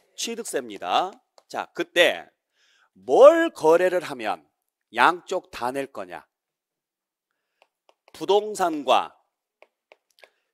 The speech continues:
회원권을 거래를 했다면, 이걸 거래를 했다면 이쪽에서도 세금이 나오고 이쪽에서도 세금이 나온다고요. 그래서 우리가 부동산을 거래하면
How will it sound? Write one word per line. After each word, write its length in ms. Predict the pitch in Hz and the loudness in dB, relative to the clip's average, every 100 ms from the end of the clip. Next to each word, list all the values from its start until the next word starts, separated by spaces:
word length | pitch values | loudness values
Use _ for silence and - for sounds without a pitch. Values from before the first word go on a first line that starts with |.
| _ | _
회원권을 840 | - 247 262 269 - 233 233 240 226 | -2 2 2 0 -2 -2 0 -2 -6
거래를 500 | - 147 175 185 160 | -2 0 0 -2 -6
했다면, 680 | 202 - 170 156 120 87 _ _ _ _ _ _ _ _ _ _ _ _ - | -8 0 2 2 -2 -4 _ _ _ _ _ _ _ _ _ _ _ _ -16
이걸 380 | 143 180 254 247 | -10 -2 0 0
거래를 440 | 170 175 185 170 | 2 0 0 -6
했다면 600 | 151 - 127 120 95 78 _ _ _ - | -8 -6 -6 -6 -10 -10 _ _ _ -14
이쪽에서도 720 | 131 147 208 190 196 185 170 | -14 -8 -4 -2 -2 -6 -10
세금이 360 | 160 156 147 131 | -8 -8 -8 -4
나오고 640 | 117 117 110 240 285 - _ | -2 -2 2 2 2 -6 _
이쪽에서도 680 | 117 123 - 170 156 131 113 | -18 -16 -10 -8 -8 -12 -14
세금이 320 | 127 123 104 | -14 -14 -14
나온다고요. 500 | 82 78 76 _ 78 _ _ _ _ _ _ _ _ _ _ _ _ _ _ | -18 -20 _ _ _ _ _ _ _ _ _ _ _ _ _ _ _ _ _
그래서 280 | - 226 240 | 2 2 2
우리가 240 | 208 196 | 0 0
부동산을 600 | - 180 202 233 220 214 196 | -2 0 -4 -2 -4 -4 -2
거래하면 760 | 156 147 131 117 147 117 - | -2 2 0 2 2 0 -2